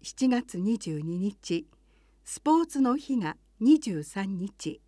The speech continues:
山の日が八月八日です。祝日移動の公表は昨年末だったので、変更されていないカレンダーをお使いの方が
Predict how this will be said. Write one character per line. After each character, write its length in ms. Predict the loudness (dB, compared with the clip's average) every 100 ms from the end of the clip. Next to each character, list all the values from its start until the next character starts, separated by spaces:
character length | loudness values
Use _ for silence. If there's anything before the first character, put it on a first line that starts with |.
| _ _ _ _ _ _ _ _ _
山 320 | -2 2 4 4
の 160 | 2
日 220 | -2 -2
が 220 | -2 -4 -8 _
八 300 | -4 0 4
月 360 | 4 2 -6 -8
八 220 | -6 -8
日 140 | -10 -10
で 160 | -10
す。 260 | -12 -16 -20 _ _ _ _ _ _ _ _ _
祝 300 | -14 -4 0
日 460 | 0 -2 0 2 4
移 40 |
動 240 | 4 2 0
の 180 | -2
公 260 | -6 -4 -2
表 260 | -4 -6 -6
は 360 | -4 -6 -8 _
昨 360 | -10 -8 -2 4
年 260 | 6 6 4 2
末 120 | -2
だ 100 | -6
っ 40 | -6
た 120 | -8 -6
の 140 | -6
で、 220 | -8 -10 -14 _ _ _ _
変 260 | 2 2
更 280 | 4 0 0
さ 180 | -2 -4
れ 120 | -4
て 180 | -2 0
い 120 | 2
な 160 | 2 2
い 100 | -4
カ 200 | -6 -4
レ 180 | 2 4
ン 160 | 4
ダ 220 | 2 -4
ー 20 | -6
を 160 | -6
お 80 | -8
使 380 | -10 -6 -2 0
い 40 |
の 120 | 0
方 260 | -4 -8 -6
が 220 | -6 -6